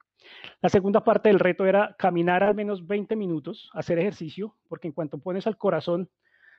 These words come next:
a, a bombear, a bombear sangre tan temprano, ya tu día cambia, tienes energía desde temprano.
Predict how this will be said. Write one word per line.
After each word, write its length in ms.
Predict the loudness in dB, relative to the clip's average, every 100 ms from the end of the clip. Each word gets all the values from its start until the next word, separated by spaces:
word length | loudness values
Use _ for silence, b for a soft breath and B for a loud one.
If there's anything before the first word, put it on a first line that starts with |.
| b -2
a, 840 | 4 4 4 4 2 -2 -6 -2
a 40 | 0
bombear, 580 | 0 0 2 2 2 -2
a 80 | -2
bombear 580 | -2 -4 -2 -2 -2
sangre 400 | 0 0 0 -2
tan 160 | -4 -4
temprano, 480 | -4 -4 -2 -2 -6
ya 220 | -4 -4
tu 140 | -2 -2
día 200 | -2 0
cambia, 380 | 0 -2 -4
tienes 260 | -8 -6 -4
energía 440 | -6 -6 -2 0
desde 200 | 2 0
temprano. 460 | -6 -8 -8 -10 -12